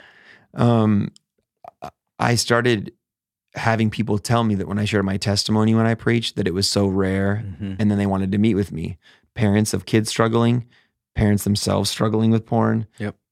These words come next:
Speaker 1: That, or, you know, uh, meet, um,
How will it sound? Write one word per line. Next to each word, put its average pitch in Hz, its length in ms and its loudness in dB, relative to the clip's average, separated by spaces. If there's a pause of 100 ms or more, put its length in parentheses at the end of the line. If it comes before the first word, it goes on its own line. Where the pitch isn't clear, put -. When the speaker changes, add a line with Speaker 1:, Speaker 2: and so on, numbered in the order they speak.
(140)
Speaker 1:
That, - 260 -6
or, 101 240 -2 (180)
you 107 140 -2
know, 95 300 -2 (180)
uh, 95 340 -2 (140)
meet, 107 460 -2
um, 92 560 -4